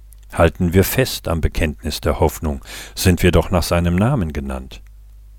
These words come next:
Es gibt etliche glaubensstarke Äußerungen des ehemaligen Bundespräsidenten Johannes Rau.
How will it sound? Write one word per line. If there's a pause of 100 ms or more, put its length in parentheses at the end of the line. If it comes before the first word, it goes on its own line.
(1040)
Es
gibt
etliche
glaubensstarke
Äußerungen
des
ehemaligen
Bundespräsidenten (400)
Johannes
Rau.